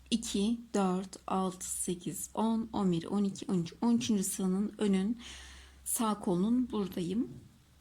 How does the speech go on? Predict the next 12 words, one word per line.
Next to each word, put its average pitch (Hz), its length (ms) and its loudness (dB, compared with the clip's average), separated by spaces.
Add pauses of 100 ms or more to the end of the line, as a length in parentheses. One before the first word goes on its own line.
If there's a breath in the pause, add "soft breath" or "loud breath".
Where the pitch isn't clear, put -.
(220)
Şimdi 269 320 4
artık 262 540 -2
şey 233 220 0
yapmayacağım. 185 760 -2 (240)
Eee, 226 600 0 (440)
buradan 214 420 0
itibaren 214 480 -2
artık 202 300 -4
kafa 220 200 -4
için 226 240 2
genişletme 208 540 -2
yapacağım. 208 460 -6